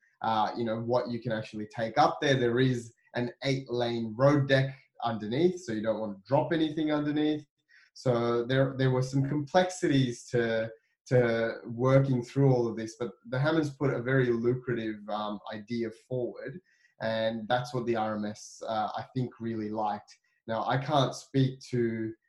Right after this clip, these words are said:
sort of the, the depth of that process because I wasn't there when they put everything together, but I've looked at the documentation and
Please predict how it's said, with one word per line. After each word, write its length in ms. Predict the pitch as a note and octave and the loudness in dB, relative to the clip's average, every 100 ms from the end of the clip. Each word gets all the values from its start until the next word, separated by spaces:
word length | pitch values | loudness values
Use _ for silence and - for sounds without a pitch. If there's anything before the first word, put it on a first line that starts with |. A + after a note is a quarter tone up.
| _ | _
sort 260 | _ - A#2+ | _ -4 -2
of 520 | A2 G#2+ G2+ - A2 | -2 -2 -4 -6 -10
the, 140 | A#2+ A#2 | -10 -8
the 200 | A#2 A2 | -8 -4
depth 300 | C3+ C3+ C3 | 0 0 0
of 100 | C3 | -4
that 240 | A#2 A2+ - | -2 -2 -4
process 500 | B2+ B2+ C3 A2+ G#2+ | 0 0 0 -4 -8
because 260 | G#2+ A2 G#2+ | -12 -10 -6
I 80 | |
wasn't 400 | A2 A2 G#2+ G#2 | -4 -6 -8 -8
there 320 | G#2+ A2+ G#2+ G2+ | -2 0 0 -2
when 280 | G#2+ G#2 | -6 -6
they 140 | G2+ G#2 - | -6 -8 -8
put 140 | A#2+ - - | -10 -10 -12
everything 340 | G#2+ G#2 G2 - | -12 -10 -12 -14
together, 420 | G2 C3+ C#3+ G2 F#2+ C#3 - _ _ _ | -4 0 0 -2 -6 -8 -12 _ _ _
but 380 | A#2+ A2+ A2 G#2+ - | 0 2 2 0 -2
I've 180 | A2+ A#2 | -4 2
looked 280 | D3 D#3 C3 | 2 2 -2
at 80 | |
the 80 | A#2 | -4
documentation 1120 | A2+ A2+ - A2 G#2+ G#2 A#2+ A#2+ - G#2+ G2+ G2 | -4 -4 -4 -6 -6 -4 -2 -2 -2 -6 -6 -8
and 340 | G#2+ G#2 G#2 | -6 -6 -6